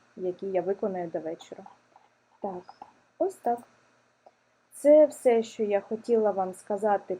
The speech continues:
про кімнату, про кнопочки, про менюшки. Е, так, щось майнер. А,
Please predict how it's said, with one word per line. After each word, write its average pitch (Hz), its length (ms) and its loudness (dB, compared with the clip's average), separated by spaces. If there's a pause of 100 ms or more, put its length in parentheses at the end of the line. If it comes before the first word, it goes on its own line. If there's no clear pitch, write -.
про 214 520 2 (220)
кімнату, 214 840 -4 (400)
про 180 680 -4 (100)
кнопочки, 180 800 -4 (100)
про 190 420 2
менюшки. 247 720 -4 (540)
Е, 233 480 0 (120)
так, 170 200 -16
щось - 260 -20
майнер. 190 380 -10 (200)
А, 269 360 0